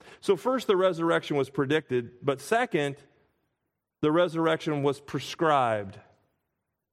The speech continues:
was prescribed by God the Father. The resurrection was prescribed by God the Father. Perhaps better stated, the resurrection was by God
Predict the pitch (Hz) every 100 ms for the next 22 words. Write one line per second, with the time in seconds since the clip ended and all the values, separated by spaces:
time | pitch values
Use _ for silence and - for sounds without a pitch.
0 | _ _ 127 - - 131 - 143 135 131
1 | 104 120 113 123 120 110 - 113 101 101
2 | 98 - _ _ _ _ _ _ _ _
3 | _ - 123 135 175 180 165 151 151 156
4 | 135 127 - - 131 - 151 147 113 110
5 | 107 - _ _ - _ - 127 127 123
6 | 120 117 - 120 117 107 101 107 _ _
7 | _ _ _ - 180 185 214 190 151 175
8 | 190 190 - - 190 190 139 117 127 143
9 | - _ _ _ - 151 175 196 185 180
10 | 175 180 185 160 147 139 127 156 185 226
11 | 208 202 196 196 196